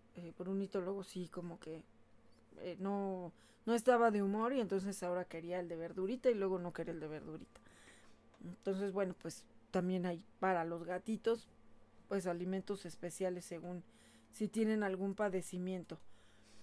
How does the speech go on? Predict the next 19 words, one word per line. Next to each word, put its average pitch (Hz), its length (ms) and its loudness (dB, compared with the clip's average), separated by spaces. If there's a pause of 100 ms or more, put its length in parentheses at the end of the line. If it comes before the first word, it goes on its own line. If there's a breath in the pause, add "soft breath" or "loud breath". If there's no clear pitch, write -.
(300 loud breath)
Y 247 200 2
bueno, 202 440 4
este 214 380 6
procedimiento 214 920 2
hace 202 260 0
que 190 120 -2
la 170 160 -2
cocción 240 640 0
de 226 100 4
los 185 220 -2
almidones 196 600 0
de 202 80 2
la 208 160 4
masa 196 360 0
de 180 80 -2
las 175 200 -4
croquetas 208 540 -2
sea 165 220 -4
rápido, 226 400 -2